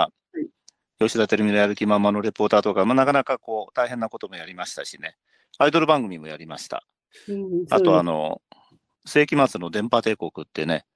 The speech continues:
Speaker 2: 番組があったんですけれども、
Speaker 1: はい。
Speaker 2: あの、デーモン小暮さんとかの人間界のね、人質役っていうのをずっとやってましたし、
Speaker 1: <laughs>
Speaker 2: あとはね、あの、ラジオのね、非常に、まあ、珍しい形だと思うんですが、あの、プロレスの中継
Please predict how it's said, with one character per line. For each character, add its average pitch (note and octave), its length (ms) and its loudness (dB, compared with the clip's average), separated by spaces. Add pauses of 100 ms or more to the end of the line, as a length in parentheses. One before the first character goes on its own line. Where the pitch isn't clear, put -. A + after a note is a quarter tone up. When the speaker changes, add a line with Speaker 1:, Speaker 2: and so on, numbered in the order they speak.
(100)
Speaker 2:
番 G2 140 4
組 F#2+ 180 0
が G2+ 80 0
あ F#2 40 2
っ - 60 -4
た - 140 0
ん D#2 60 0
で D#2 100 -4
す - 80 -6
け D#2+ 80 -4
れ D2+ 80 -4
ど D2+ 120 -2
も、 F2+ 240 2 (300)
Speaker 1:
は C3+ 80 -6
い。 B2+ 140 -12
Speaker 2:
あ - 80 -2
の、 G#2 100 4
デ C3 120 6
ー - 20 8
モ G#2 140 8
ン F#2+ 60 -2
小 F#2 140 -2
暮 F#2 200 2
さ G2+ 120 -2
ん E2 60 -4
と E2+ 80 -4
か E2+ 100 0
の E2+ 80 -2
人 A#2+ 200 6
間 B2 160 4
界 D2+ 200 2
の C#2 120 -8
ね、 F#2 180 -2
人 - 220 0
質 G2 240 -4
役 F2+ 240 0
っ - 20 -8
て - 160 -4
い F2 60 0
う - 20 -6
の D2+ 80 -6
を C#2+ 60 -6
ず - 80 -10
っ - 20 -10
と - 120 -6
や C#2+ 60 0
っ - 40 -2
て - 100 4
ま - 120 2
し - 120 2
た - 80 -4
し、 - 360 2 (960)
Speaker 1:
<laughs> - 500 2
Speaker 2:
あ F3 140 6
と C#3+ 80 4
は G#2+ 100 6
ね、 F#2 160 2
あ E2+ 140 0
の、 F#2+ 160 -4
ラ E3 140 2
ジ F3+ 180 -4
オ A#2 80 0
の D#2+ 100 -8
ね、 C#2+ 300 -10 (120)
非 B2+ 100 -6
常 C3 120 4
に、 C3 60 4
ま B2 100 8
あ、 G2+ 60 4
珍 C3+ 320 4
し E2 320 -6
い - 80 -16
形 F#2+ 320 -6
だ F#2 100 -6
と - 80 -12
思 F#2 80 -6
う E2 40 -6
ん - 20 -8
で D#2 60 -8
す - 100 -8
が、 D#2+ 120 0
あ E2 40 0
の、 F2 100 -6
プ D#3 140 2
ロ F#3 80 10
レ G3 100 6
ス - 100 -2
の F3 120 2
中 C#3+ 200 -4
継 C3 360 2